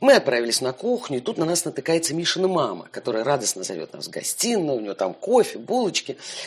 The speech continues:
Мы обещаем прийти, но потом все-таки возвращаемся в его комнату, чтобы еще немножко поваляться. Семья у Миши была в высшей степени респектабельная. Папа, как я позже узнала, занимался разведывательной деятельностью,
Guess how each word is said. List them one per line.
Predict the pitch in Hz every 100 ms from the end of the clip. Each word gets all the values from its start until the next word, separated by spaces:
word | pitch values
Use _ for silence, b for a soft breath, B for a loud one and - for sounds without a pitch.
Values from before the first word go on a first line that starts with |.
| B
Мы | 220
обещаем | 185 123 - 101 95
прийти, | - - - 254 240
но | 185
потом | - 269 254
все-таки | - - - 165 B B B B
возвращаемся | 135 139 143 160 165 156 120 101 - 104
в |
его | 104 104
комнату, | 123 262 262 208 156
чтобы | - 107
еще | 117 180
немножко | 120 - -
поваляться. | 92 92 73 - - - _ B B B B B _
Семья | - - 87 80 90 147
у | 175
Миши | 101 - -
была | - 85 76
в | -
высшей | 110 - 98
степени | - 90 - 90
респектабельная. | - - - - - - - - - B B B -
Папа, | 226 240 135 - _ B B B
как | - 104
я | 107
позже | - 85 98
узнала, | 123 120 85 50 - _ -
занимался | 117 165 247 247 139
разведывательной | 117 131 190 202 185 180 156
деятельностью, | 120 90 - - - -